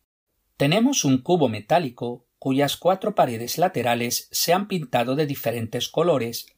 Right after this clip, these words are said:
para estudiar su emisión térmica. A continuación, se llena el cubo metálico de agua hirviendo. Colocamos a la misma distancia del lado del cubo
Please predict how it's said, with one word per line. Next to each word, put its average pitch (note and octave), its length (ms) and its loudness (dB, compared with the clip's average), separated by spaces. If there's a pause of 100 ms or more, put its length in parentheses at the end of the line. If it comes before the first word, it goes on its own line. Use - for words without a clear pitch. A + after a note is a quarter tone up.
(120)
para G#3+ 200 0
estudiar B2 640 -4
su - 240 -2
emisión D#3 460 0
térmica. A#2 560 -8 (720)
A C3 160 -2
continuación, D#3 880 -2 (200)
se - 260 0
llena D#3+ 280 -2
el E3 100 -10
cubo E3+ 260 0
metálico C3 760 -2
de D3 220 2
agua A2+ 240 -2
hirviendo. A#2+ 580 -2 (840)
Colocamos D3+ 840 2
a C3+ 100 4
la C3 100 4
misma E3 340 -2
distancia E3+ 720 -2
del A2+ 280 -4
lado C3+ 320 0
del G#2+ 220 -6
cubo C3 500 -2